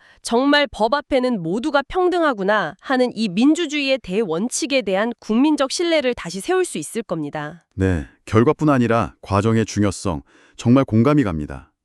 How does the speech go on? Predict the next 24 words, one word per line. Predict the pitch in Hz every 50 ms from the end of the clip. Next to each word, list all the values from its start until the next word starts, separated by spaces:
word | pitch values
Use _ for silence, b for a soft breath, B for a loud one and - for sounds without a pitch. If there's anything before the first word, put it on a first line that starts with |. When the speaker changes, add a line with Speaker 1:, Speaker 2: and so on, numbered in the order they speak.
| _ b b b b b b b
Speaker 2:
이번 | 117 135 170 220 -
특검이 | - 208 - 202 202 190
어떤 | 123 113 - 190 185 180
결론을 | - 139 127 131 139 139 139 117
내리든 | 98 95 98 92 98 113 113 80 65 - b b b b
이것과는 | b 113 117 143 - - 143 143 143
별개로 | - 107 95 98 95 120 110 98 90 95 87 69 - b b b b b b
앞으로 | - 92 - - 127 123 123 120 120
최고 | - - 180 180 185
권력자나 | - - 107 113 127 127 - - 135 120 117 117 117 110 98
그 | - 110
가족 | - - 95 101 123 120
관련된 | - 131 120 120 117 113 104 113 98
의혹이 | 90 101 104 117 113 110 113 -
또 | 185 196
제기될 | - - 98 95 113 113 117 107
수 | - 107
있잖아요. | 92 - - 85 78 76 78 92 101 80 - _ _ b b b b b b b b b
그럴 | - 123 131 120
때 | - - 131 123
정치적 | - - 107 113 107 - 143 143 156 143
논란은 | 113 113 113 117 123 127 127
좀 | - 135 117
최소화하면서 | - - 185 - 185 180 160 165 180 165 127 98 139 135 101 80